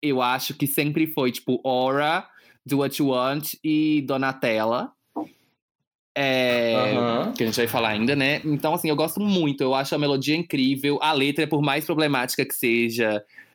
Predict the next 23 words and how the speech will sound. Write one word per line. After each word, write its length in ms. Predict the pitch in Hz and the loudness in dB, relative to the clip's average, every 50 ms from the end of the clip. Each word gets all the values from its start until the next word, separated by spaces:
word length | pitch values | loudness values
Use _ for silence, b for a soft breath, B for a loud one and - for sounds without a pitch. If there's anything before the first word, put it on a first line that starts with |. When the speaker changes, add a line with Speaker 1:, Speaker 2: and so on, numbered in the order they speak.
| B B _ | B B _
Speaker 1:
acho 200 | - 120 127 - | -2 -2 -2 -2
que 60 | - - | -2 -2
se 40 | 147 | -2
a 40 | 143 | 0
gente 100 | 139 139 | 0 0
tirasse 460 | - 156 143 143 127 135 147 - 165 | -2 0 2 2 2 0 0 0 -2
o 40 | 156 | -4
contexto, 1080 | 156 - 160 143 135 135 135 - 135 127 131 139 139 139 - - - - 120 110 110 | -2 -2 -2 0 0 -2 -2 -2 0 2 2 2 0 -2 -4 -6 -4 -2 0 0 2
né? 400 | 110 117 123 127 131 139 147 143 - - - - _ - - _ _ _ _ _ _ _ _ | 2 2 2 2 0 -2 -4 -8 -14 -20 -20 -20 _ -20 -20 _ _ _ _ _ _ _ _
Seria 280 | - - 180 160 160 160 | -4 -2 0 2 2 2
uma 100 | 151 147 | 2 2
letra 240 | 131 123 117 131 123 | 0 0 0 -2 -2
interessante, 680 | - 135 123 151 - 170 - - - - 214 202 196 147 | 0 0 -2 0 0 0 0 2 2 2 2 2 2 2
Speaker 2:
Uhum. 40 | 135 | 0
Speaker 1:
mas, 140 | 131 120 135 | 0 0 -2
assim, 240 | 127 - 135 117 | -2 -2 0 0
não 160 | 113 117 120 127 | 0 2 2 2
dá 120 | 123 117 | 0 2
pra 100 | - 131 | 0 -2
tirar 160 | 127 - 120 110 | -2 0 -2 -2
do 80 | 107 | -2
contexto, 520 | - - 110 - 117 113 131 135 - - 135 | -2 -4 -2 0 2 2 2 0 0 -2 -4
então, 340 | 123 117 131 117 117 117 | -2 0 0 0 0 -2